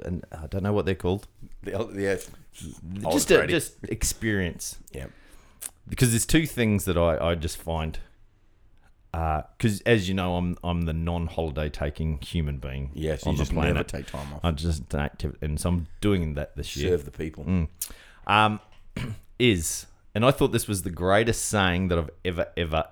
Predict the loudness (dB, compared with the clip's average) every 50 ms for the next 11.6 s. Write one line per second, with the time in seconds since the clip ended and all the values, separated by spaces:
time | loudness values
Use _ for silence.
0 | -8 -6 -4 -2 0 0 0 0 2 2 2 2 2 0 -4 -8 -12 -18 -20 -20
1 | -20 -20 -16 -6 0 2 2 2 2 0 -4 -4 0 4 4 4 4 4 4 4
2 | 6 6 4 2 -2 -6 -10 -14 _ _ -20 -20 -20 -20 _ -18 -12 -8 -8 -6
3 | -4 -2 0 0 0 0 -2 -6 -2 0 0 0 0 -2 -4 0 0 2 4 6
4 | 6 6 6 6 6 6 6 4 4 2 2 2 2 2 2 0 -6 -16 _ _
5 | -20 -20 _ _ _ _ _ _ _ -20 -20 -12 _ -4 -2 -2 0 0 0 -2
6 | -2 -6 -10 -20 -20 -20 -20 -20 _ _ _ -20 -20 _ _ _ -20 -12 -4 0
7 | 2 2 2 0 -2 -6 -6 -6 -6 -6 -6 -6 -4 -2 -2 0 0 0 2 0
8 | 0 0 -2 -4 -2 -2 -2 -2 -2 -4 -4 -6 -8 -8 -10 -14 -20 -20 -20 _
9 | _ _ -16 -14 -14 -14 -16 -18 -20 -20 -20 _ -12 -8 -6 -4 0 2 2 4
10 | 4 6 4 4 4 0 -4 -14 -14 -14 -14 -18 -20 -16 -12 -10 -6 0 4 6
11 | 8 8 8 8 6 4 6 8 8 8 8 6